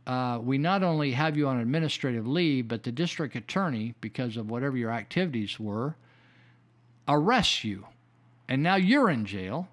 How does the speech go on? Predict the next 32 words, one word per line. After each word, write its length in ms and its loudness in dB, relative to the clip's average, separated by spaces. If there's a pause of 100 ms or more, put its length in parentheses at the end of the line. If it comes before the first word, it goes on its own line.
(300)
and 140 2
you 100 4
bail 380 2
out, 320 2
but 120 0
now 160 2
your 220 4
name 300 4
is 140 0
in 100 2
the 60 0
paper. 560 -4 (120)
Everybody 460 2
knows 260 2
your 100 2
family. 600 -4 (260)
It's 100 -10
in 120 0
a 40 -2
small 340 0
town, 460 -2 (540)
and 120 2
you're 100 2
gonna 180 2
fight 360 2
this 180 2
for 180 -4
probably 460 0
a 100 -2
year 240 2
or 160 0
so. 420 -6